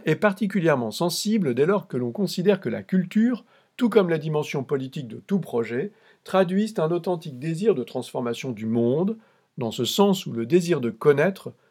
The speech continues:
se réalise dans la violence faite à ce qui apparaît. La réification du désir telle qu'elle prend forme dans les mots d'ordre ministériels qui font office de projets visés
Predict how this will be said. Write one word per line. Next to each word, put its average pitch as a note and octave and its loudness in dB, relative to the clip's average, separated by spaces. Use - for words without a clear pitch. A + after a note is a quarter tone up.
se - -4
réalise C#3 6
dans C#3 0
la A#2+ 4
violence F3+ 4
faite C3 0
à B2 0
ce - -6
qui B2+ -6
apparaît. A2+ -4
La B2+ 6
réification D3 0
du G#2+ -6
désir C3 0
telle A2+ -4
qu'elle A#2 -6
prend A#2 -4
forme C3+ 2
dans G#2+ -4
les A2+ -4
mots B2+ 0
d'ordre A2+ 0
ministériels C3 2
qui - -14
font G#2 -10
office C3 0
de A2 -4
projets C3 -2
visés C3 -4